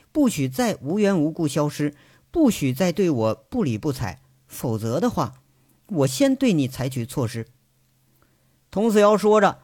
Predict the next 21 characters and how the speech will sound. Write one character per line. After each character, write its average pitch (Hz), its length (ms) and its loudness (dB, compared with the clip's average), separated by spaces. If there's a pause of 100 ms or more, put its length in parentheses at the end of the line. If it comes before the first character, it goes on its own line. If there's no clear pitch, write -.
(220)
把 170 140 2
手 147 180 0
机 160 340 -2
交 165 240 2
还 143 180 2
到 156 140 2
杨 127 180 0
伟 107 140 0
手 107 180 -2
里， 113 220 -4 (320)
却 214 180 2
是 196 80 2
哒 196 320 0
的 185 100 2
一 170 140 2
声 151 220 0 (200)
拉 147 200 2
开 139 140 2
了 135 100 2
车 131 220 -2
门。 113 260 -4